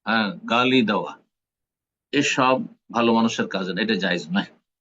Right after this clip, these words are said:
আঠারো নম্বরের বিষয়। উনিশ নম্বর বিষয়, ওয়ালা ইয়াহজু ইল্লা ফিল ফিরাশ, যদি শাসন করার জন্য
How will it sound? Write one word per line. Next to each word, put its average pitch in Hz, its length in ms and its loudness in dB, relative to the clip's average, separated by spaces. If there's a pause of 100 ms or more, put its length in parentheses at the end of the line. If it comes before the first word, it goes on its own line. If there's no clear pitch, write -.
(720)
আঠারো 117 300 0
নম্বরের 104 260 0
বিষয়। - 240 -8
উনিশ 160 400 0
নম্বর 131 380 2
বিষয়, 110 420 2
ওয়ালা 123 280 2
ইয়াহজু 151 320 0
ইল্লা 151 240 2
ফিল 117 240 -4
ফিরাশ, - 520 -8 (1300)
যদি 143 340 4 (1040)
শাসন 135 400 0
করার 127 340 2
জন্য 113 480 0